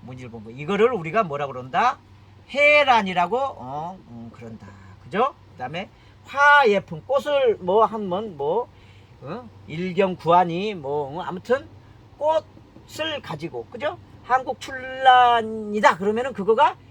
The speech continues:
여배품이냐 화예품이냐 하는 거는 하-, 한국 출란 중에서도 화예품이 있어요. 변이종이 생-, 생겨가지고 있는 것들이 있는데,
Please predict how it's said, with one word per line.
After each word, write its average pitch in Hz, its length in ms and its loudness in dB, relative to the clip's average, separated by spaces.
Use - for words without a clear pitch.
여배품이냐 254 880 0
화예품이냐 269 640 -2
하는 180 160 0
거는 214 320 -4
하-, 302 320 -2
한국 339 420 -2
출란 320 460 2
중에서도 262 520 2
화예품이 330 1120 4
있어요. 294 580 2
변이종이 254 540 2
생-, 240 300 -12
생겨가지고 220 760 2
있는 185 340 -6
것들이 156 460 -8
있는데, 131 680 0